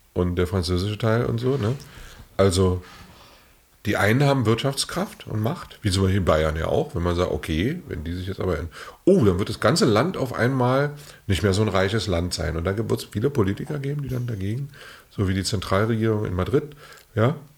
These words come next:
weil die Katalonen sagen aber dann wiederum, die Katalanen, „Pff, wieso sollen wir für euch denn hier?“ Und den ganzen,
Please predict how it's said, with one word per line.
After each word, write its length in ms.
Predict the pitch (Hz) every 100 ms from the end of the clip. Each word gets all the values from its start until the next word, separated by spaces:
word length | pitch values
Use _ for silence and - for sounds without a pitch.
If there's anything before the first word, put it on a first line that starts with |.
| _ -
weil 80 | 90
die 80 | 85
Katalonen 440 | 87 87 92 123
sagen 200 | 151 156
aber 180 | 160 165
dann 160 | 160 151
wiederum, 380 | 165 151 165
die 80 | 143
Katalanen, 420 | 131 131 127 139 139 - - _
„Pff, 240 | - - 82
wieso 180 | 78 73
sollen 240 | 73 69 -
wir 80 |
für 180 | - 85
euch 200 | 82 82
denn 140 | 113 90
hier?“ 200 | 90 87
Und 300 | 87 82 85
den 160 | 82
ganzen, 240 | 80 80